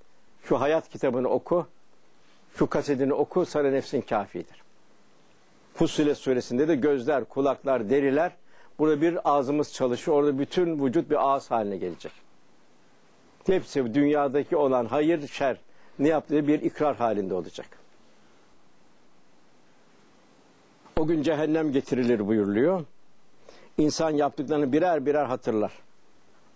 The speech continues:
Unutuyoruz burada. Kaç kalbe diken batırdık, unuttuk.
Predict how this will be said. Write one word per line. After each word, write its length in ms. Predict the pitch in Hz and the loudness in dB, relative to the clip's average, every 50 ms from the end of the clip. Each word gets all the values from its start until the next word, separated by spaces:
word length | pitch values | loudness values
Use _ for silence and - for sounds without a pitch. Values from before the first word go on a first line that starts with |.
| - - - - - - | -20 -20 -20 -14 -4 0
Unutuyoruz 500 | 185 170 170 - 196 185 160 131 92 107 | 2 2 2 2 2 2 2 0 -2 -4
burada. 260 | 107 104 85 - - - - - - - - - - - - - - - - - - - - - - - - - - - - - - - - - - - - - _ - - - - - - _ - | -4 -4 -4 -6 -8 -12 -16 -20 -20 -20 -20 -20 -20 -20 -20 -20 -20 -20 -20 -20 -20 -20 -20 -20 -20 -20 -20 -20 -20 -20 -20 -20 -20 -20 -20 -20 -20 -20 -20 -20 _ -20 -20 -20 -20 -20 -20 _ -2
Kaç 220 | - 165 160 - | -2 -2 -2 -2
kalbe 340 | - 151 147 135 143 131 110 | -2 -2 0 0 -2 -2 -4
diken 300 | 123 - 156 143 135 120 | -4 -4 -2 -2 0 -2
batırdık, 380 | 117 - - 117 120 143 - - | -2 -2 -2 -2 -2 -2 -2 0
unuttuk. 500 | 151 139 - - - 101 - - - | -2 -2 -2 -4 -6 -8 -8 -8 -12